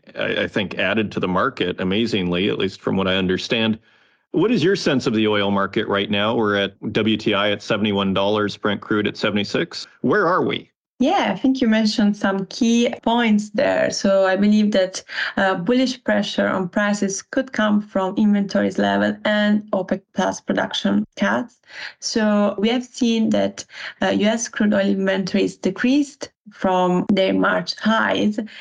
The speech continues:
Speaker 2: and, uh, also production cuts by opec plus could limit crude supplies in the coming month. We know that, uh, at the latest June meeting, they agreed to extend, uh, the cuts already, uh, proposed back,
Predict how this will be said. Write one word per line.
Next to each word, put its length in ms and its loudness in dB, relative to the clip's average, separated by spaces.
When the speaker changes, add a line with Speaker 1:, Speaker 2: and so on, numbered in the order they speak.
Speaker 2:
and, 520 -2
uh, 240 0
also 380 2
production 560 -2
cuts 300 -4
by 200 0
opec 220 -2
plus 320 0
could 220 -2
limit 640 2
crude 260 -2
supplies 580 -2
in 100 2
the 80 2
coming 400 2
month. 460 -2
We 80 2
know 400 2
that, 540 0
uh, 240 0
at 460 -2
the 100 2
latest 440 -2
June 360 2
meeting, 680 2
they 140 2
agreed 640 2
to 100 0
extend, 800 0
uh, 140 0
the 140 0
cuts 400 -2
already, 760 2
uh, 180 0
proposed 520 -2
back, 380 -2